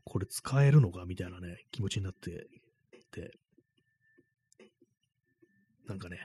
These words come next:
こう、あれですね。もう一年、マッハ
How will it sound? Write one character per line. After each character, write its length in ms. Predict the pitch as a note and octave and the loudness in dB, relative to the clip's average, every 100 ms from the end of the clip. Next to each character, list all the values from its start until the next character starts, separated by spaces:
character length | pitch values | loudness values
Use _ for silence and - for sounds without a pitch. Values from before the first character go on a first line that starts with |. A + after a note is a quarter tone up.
| - - | -16 -18
こ 240 | F2 - | -16 -18
う、 40 | - _ - _ _ _ - _ - | -20 _ -20 _ _ _ -20 _ -14
あ 40 | |
れ 60 | F#2+ | -12
で 80 | - | -10
す 140 | F#2 | -10
ね。 80 | E2+ - _ - _ _ - | -12 -16 _ -20 _ _ -8
も 100 | G2 | -6
う 40 | |
一 260 | G#2+ - D3 | -4 4 6
年、 220 | A#2+ F#2 - | 6 4 0
マ 140 | A#2 | 0
ッ 20 | |
ハ 240 | - - | 0 -10